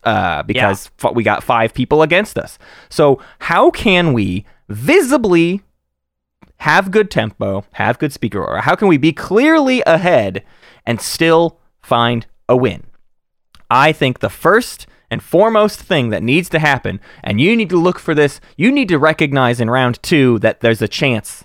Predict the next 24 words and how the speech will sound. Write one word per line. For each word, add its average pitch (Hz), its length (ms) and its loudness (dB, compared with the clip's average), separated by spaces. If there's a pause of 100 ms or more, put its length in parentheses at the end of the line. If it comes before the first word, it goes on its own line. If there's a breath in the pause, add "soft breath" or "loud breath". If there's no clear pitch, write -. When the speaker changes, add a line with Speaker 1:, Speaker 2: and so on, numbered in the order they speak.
(100)
Speaker 1:
that 113 120 0
you 104 340 -2
will 101 380 -2 (120)
end 117 260 0
up 98 260 -2
being 101 340 -4
ahead. 92 300 -8
You've 120 140 -4
already 120 340 2
had 113 140 0
a 110 40 -2
good 107 220 -4
game 113 220 0
so 123 160 -2
far, 127 320 2 (240 loud breath)
and 127 140 0
your 113 100 2
hope - 260 0
is 120 80 -2
that 120 80 -2
that 123 180 0
continues, 104 460 -4
right? 101 320 -2
So 113 240 0